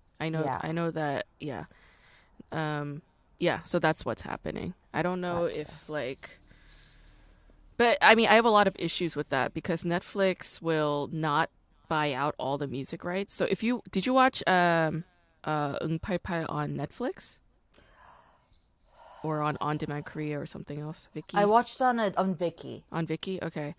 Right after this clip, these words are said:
Speaker 2: Yeah.
Speaker 1: So Cocoa is the distributor for the Viki and Netflix version of Reply nineteen eighty-eight. And I noticed that they removed a lot of the original music cues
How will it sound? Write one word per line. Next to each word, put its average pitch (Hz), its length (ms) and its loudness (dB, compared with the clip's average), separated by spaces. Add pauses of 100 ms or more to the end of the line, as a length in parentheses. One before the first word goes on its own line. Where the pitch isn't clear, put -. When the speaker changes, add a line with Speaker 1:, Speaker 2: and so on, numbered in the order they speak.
(120)
Speaker 2:
Yeah. 151 400 -4
Speaker 1:
So 180 240 2
Cocoa 208 840 4
is 160 300 0
the - 120 -4
distributor 156 520 -4
for 151 180 -6
the 143 140 -4
Viki 143 720 -4
and 143 340 -2
Netflix 139 420 -8
version 139 380 -4
of 135 380 -6
Reply 143 380 -8
nineteen 139 360 -8
eighty-eight. 135 560 -8 (560)
And 151 160 -2
I 151 80 0
noticed 156 480 -2
that 147 300 0
they 147 460 -2
removed 160 760 -2
a 135 60 -6
lot 139 260 -6
of 147 100 -6
the 139 120 -4
original 135 500 -6 (240)
music 147 360 -6
cues 247 600 -6